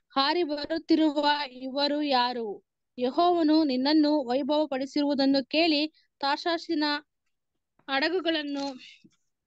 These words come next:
ಹಡಗುಗಳು ನಿನ್ನ ದೇವರಾದ ಯೆಹೋವನ ನಾಮ ಮಹತ್ತಿನ ನಿಧಿಯು, ಇಸ್ರೇಲಿನ ಸದಾಮಲ ಸ್ವಾಮಿಯು ಸನ್ನಿಧಿಯೂ ಆದ ಸ್ಥಾನಕ್ಕೆ ನಿನ್ನ ಮಕ್ಕಳನ್-, ಮಕ್ಕಳನ್ನು ಅವರ ಬೆಳ್ಳಿ ಬಂಗಾರಗಳ ಸಮೇತ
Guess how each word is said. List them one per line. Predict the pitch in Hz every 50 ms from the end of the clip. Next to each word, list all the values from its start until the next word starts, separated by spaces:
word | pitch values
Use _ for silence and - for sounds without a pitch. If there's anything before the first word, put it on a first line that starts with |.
| _ _ -
ಹಡಗುಗಳು | 240 254 285 302 339 370 269 320 311 277 285 285 277
ನಿನ್ನ | 247 254 262 277 294 302 294 262 240
ದೇವರಾದ | 277 277 294 311 320 320 320 320 302 294 285
ಯೆಹೋವನ | 269 269 254 269 262 311 311 320 320 311 294 285 277 269 269 - _ _ _ _ _ -
ನಾಮ | 262 254 269 311 339 330 330 320
ಮಹತ್ತಿನ | 311 294 269 262 262 311 320 - _ - 302 269 262 262 254 254
ನಿಧಿಯು, | 247 262 269 240 311 302 285 269 - _ _ - 269 254 254 262 269 _ _ _ _ _ -
ಇಸ್ರೇಲಿನ | 269 254 226 311 339 370 392 370 381 339 302 285 277 277 269 269 - _ _
ಸದಾಮಲ | - 262 233 233 285 311 311 311 311 311 320
ಸ್ವಾಮಿಯು | 311 - - 285 262 269 285 285 294 285 285 285 330 - _ _ _ _ _
ಸನ್ನಿಧಿಯೂ | _ 269 247 269 302 339 359 285 302 285 277 277 269 277
ಆದ | 233 240 247 254 240 262 254 240 220 220 -
ಸ್ಥಾನಕ್ಕೆ | - _ _ _ - 269 262 285 320 339 320 - - 285 254 254 269 - _ _ _ _ _ -
ನಿನ್ನ | 285 285 285 285
ಮಕ್ಕಳನ್-, | 269 262 269 269 - - 370 359 370 349 320 302 285 285 277 - _ _ _ -
ಮಕ್ಕಳನ್ನು | 247 247 - - 339 339 330 311 311 294 269 269 285 285 - -
ಅವರ | 247 247 254 269 262 262 262 254 - _ _ _ _ _ _ 240
ಬೆಳ್ಳಿ | 247 269 320 349 359
ಬಂಗಾರಗಳ | 311 277 277 277 285 277 294 302 330 339 330 311 311 302 285
ಸಮೇತ | 294 - - 254 254 262 285 330 349 -